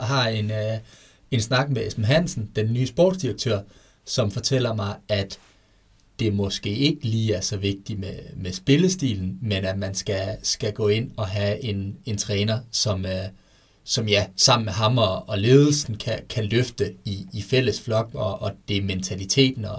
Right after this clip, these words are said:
og viljen, der ligesom er, er vigtigst. Så ja, det, det virker til, at, som du siger,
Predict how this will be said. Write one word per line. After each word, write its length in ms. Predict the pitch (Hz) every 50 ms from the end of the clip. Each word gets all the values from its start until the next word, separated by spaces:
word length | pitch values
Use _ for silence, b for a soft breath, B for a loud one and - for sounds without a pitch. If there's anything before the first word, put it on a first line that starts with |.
| - -
og 140 | 107 104 104
viljen, 420 | 110 127 151 165 147 120 104 - -
der 100 | 104 98
ligesom 380 | 98 98 107 - - 127 104 101
er, 180 | 101 98 104 104 B B B B B B B B B -
er 100 | 117 107
vigtigst. 460 | 113 120 117 - 127 113 - - -
Så 240 | - - 120 110 107 - - _ _ _ _ _ _ _ _ _ - _ _ _ _ _ _ _ -
ja, 200 | 127 127 127 131 - - - _ _
det, 280 | 147 139 135 135 - -
det 140 | 135 123 120
virker 340 | 127 143 165 190 185 - -
til, 120 | - 143
at, 260 | 131 131 120 107 107
som 160 | - - 113
du 100 | 110 117
siger, 260 | 107 - 123 117 113